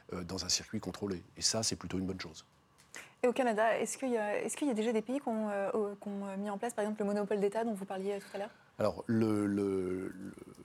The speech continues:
Speaker 1: on va dire que l'approche, euh, monopole, c'est vrai que vous l'avez, euh, souligné,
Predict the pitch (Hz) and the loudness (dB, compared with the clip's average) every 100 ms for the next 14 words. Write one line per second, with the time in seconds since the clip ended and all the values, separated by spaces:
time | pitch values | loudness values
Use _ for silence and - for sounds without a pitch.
0 | - - - - 101 113 - 104 110 - | -20 -20 -18 -4 2 2 2 4 4 4
1 | - 117 113 - - 98 92 98 107 110 | 4 6 6 4 2 0 0 2 4 4
2 | - 131 139 - 104 120 123 - 104 101 | 6 6 6 4 4 4 4 4 4 4
3 | 92 85 95 95 101 95 92 90 92 - | 2 2 2 4 4 2 0 0 -2 -2
4 | 95 107 127 135 | 0 4 6 6